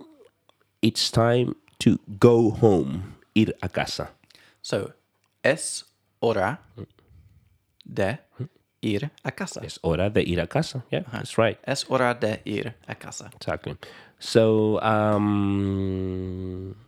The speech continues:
Speaker 1: it's high time, it's about time. We had dinner. Cenar.
Speaker 2: So, ya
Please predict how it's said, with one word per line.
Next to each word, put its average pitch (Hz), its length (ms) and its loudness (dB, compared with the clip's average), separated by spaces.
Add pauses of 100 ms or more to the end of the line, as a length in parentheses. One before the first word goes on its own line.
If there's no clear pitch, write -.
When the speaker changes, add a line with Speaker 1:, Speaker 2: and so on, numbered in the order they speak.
(800)
Speaker 1:
it's - 920 -2 (340)
high 92 300 4
time, 85 300 0
it's - 100 -2
about 87 280 0
time. 90 320 0
We 90 100 2
had - 420 0
dinner. 85 380 0 (600)
Cenar. - 580 0
Speaker 2:
So, 95 360 0 (640)
ya 120 400 2